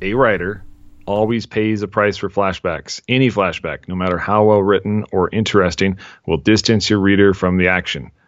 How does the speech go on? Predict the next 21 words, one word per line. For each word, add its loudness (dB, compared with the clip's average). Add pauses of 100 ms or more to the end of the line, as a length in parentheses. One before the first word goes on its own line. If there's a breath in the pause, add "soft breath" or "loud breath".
(120)
This -4
is -6
because -2
flashbacks -4 (120)
shatter 0
the -4
illusion 0
that -2
the -2
reader 2 (280 loud breath)
is 0
a -2
fly 0
on 0
the -6
wall, 4
witnessing -2
events -4
as -6
they -4
happen -4